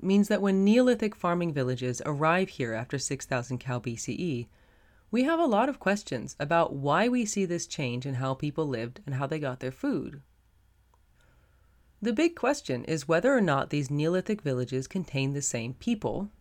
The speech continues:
or, I suppose, the descendants of the same people, who were hunting and gathering here in the Mesolithic.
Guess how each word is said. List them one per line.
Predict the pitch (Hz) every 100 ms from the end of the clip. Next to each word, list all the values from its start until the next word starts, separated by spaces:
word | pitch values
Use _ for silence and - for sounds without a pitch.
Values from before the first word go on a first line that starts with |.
| -
or, | - 147 123 123 -
I | 143
suppose, | 127 - 131 117 -
the | 139
descendants | 127 - 240 214 - -
of | 117
the |
same | 123 120 120
people, | 117 113 - 151 - - - - -
who | 208
were | 208 214
hunting | 175 147 160 160
and | 165
gathering | 139 117 123 120
here | 113 123 117
in | 139
the | 175
Mesolithic. | 226 277 180 117 113 - -